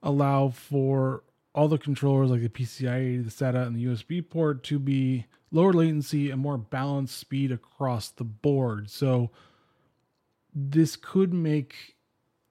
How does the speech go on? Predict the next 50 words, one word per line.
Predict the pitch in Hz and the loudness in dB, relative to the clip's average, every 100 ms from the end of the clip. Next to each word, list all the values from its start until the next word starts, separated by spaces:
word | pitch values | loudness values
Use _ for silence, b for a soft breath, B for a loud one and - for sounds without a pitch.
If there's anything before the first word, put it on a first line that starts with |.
| - | -4
the | 147 | -2
Ryzen | 151 147 139 139 | 0 0 0 -2
processors | 139 139 123 127 123 113 - | -2 -2 -2 -6 -6 -8 -8
even | 160 151 151 | -6 -2 -2
more | 139 147 190 | -2 -2 -4
powerful | 175 - 185 190 - 190 185 185 170 | -6 -6 -4 -4 -4 -4 -4 -6 -6
than | 175 123 | -6 -4
Intel, | 175 170 170 165 | -4 -2 -2 -2
but | 160 139 87 | -4 -8 -10
like | 143 139 | -8 -4
I | |
said, | 135 131 123 | -4 -4 -2
we | 151 | -2
have | 180 - | -4 -4
to | 170 | -8
see | - - 151 185 | -8 -6 -4 -4
because | 165 151 143 139 123 - b b b b | -4 -4 -2 0 -2 -8 b b b b
nothing | 143 147 170 - 185 180 | 2 4 4 2 0 0
is | 160 151 | -2 -2
set | - - 151 | -4 -4 -4
in | 143 131 | -4 -8
stone | - 165 175 | -4 -2 0
right | 175 156 151 | 0 -2 -2
now. | 156 156 151 | 0 0 -2
I | |
keep | - 147 147 | -2 -6 -4
on | 139 131 | -4 -2
seeing | 139 139 135 | -2 -2 -2
all | 131 | -2
these | 131 135 | -2 -2
different | 135 123 131 127 | -2 -4 -6 -4
things | 135 135 123 | -2 -2 -2
about, | 139 147 | -4 -4
"Oh, | 214 226 185 | -4 -4 -4
it | - | -6
could | 190 | -6
be | 180 | -4
great, | 196 190 | -4 -2
it | 165 | -4
could | 175 | -6
be | 170 | -4
great, | 175 151 123 | -2 -2 -4
it | - | -2
could | 165 | -2
be | 151 | 2
great, | 147 147 - | 2 2 -2
it | 131 | -8
could | 131 | -6
be | 127 | -6
terrible." | 123 135 127 135 127 | -2 -2 -2 -2 -4